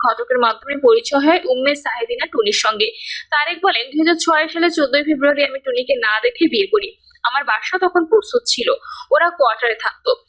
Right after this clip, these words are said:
এখন ওদের অনেক টাকা। প্রথম দিকে সংসার ভালোই চলছিল বলে জানান তিনি। একসময় তার শরীরে ধরা পড়ে কিডনি রোগ। ভারতে চিকিৎসা নিতে গেলে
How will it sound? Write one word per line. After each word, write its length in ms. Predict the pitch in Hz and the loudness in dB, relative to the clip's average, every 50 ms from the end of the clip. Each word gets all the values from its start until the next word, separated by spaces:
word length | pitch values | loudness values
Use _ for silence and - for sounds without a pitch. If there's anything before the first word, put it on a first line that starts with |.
| - - - - | -12 -12 -10 -4
এখন 340 | - 269 269 277 - 415 415 | -2 -2 -2 -2 -2 0 0
ওদের 160 | 427 415 427 - - - | 2 2 2 0 2 -2
অনেক 220 | 254 254 262 262 | -4 -4 -4 -14
টাকা। 300 | _ - - 403 - - - - _ | _ -6 -6 -4 -4 -6 -10 -10 _
প্রথম 280 | _ 262 269 277 320 330 | _ 2 2 2 -2 -4
দিকে 220 | 320 330 330 359 | -4 0 2 2
সংসার 440 | 339 - - 269 247 254 - - 302 | 2 4 2 2 0 0 -2 -2 -2
ভালোই 280 | 269 277 254 233 233 247 | 0 0 0 2 2 0
চলছিল 420 | 233 269 247 240 233 - - 294 | 2 2 2 2 2 0 -2 -2
বলে 240 | 302 294 302 320 359 | 0 2 2 2 2
জানান 260 | 330 294 - - 294 - - | 0 0 -2 -2 -6 -4 -4
তিনি। 220 | - - - - - - - - - - 262 269 | -4 -4 -4 -8 -8 -14 -14 -14 -6 -4 -4 -4
একসময় 300 | - - - 349 359 359 | -2 -4 -2 0 0 2
তার 120 | 359 359 | 2 2
শরীরে 400 | 330 - 330 302 294 294 294 320 | 2 2 2 2 2 2 0 0
ধরা 220 | 285 285 285 294 285 | 0 2 0 0 0
পড়ে 260 | 285 302 254 208 - | 0 -2 -2 -2 -4
কিডনি 380 | - - 262 254 254 254 190 | -4 -4 -6 -4 -2 -4 -4
রোগ। 160 | 180 - - - | -2 -2 -4 -4
ভারতে 480 | _ _ _ - 262 240 247 247 277 262 | _ _ _ -2 -2 -2 -2 -6 -8 -6
চিকিৎসা 400 | - 262 247 247 262 - - 311 | -6 -6 -6 -4 -6 -2 -2 -2
নিতে 380 | 302 294 294 294 285 294 311 302 | -2 -2 -2 -2 -2 0 0 2
গেলে 220 | 277 285 247 - | 2 2 0 0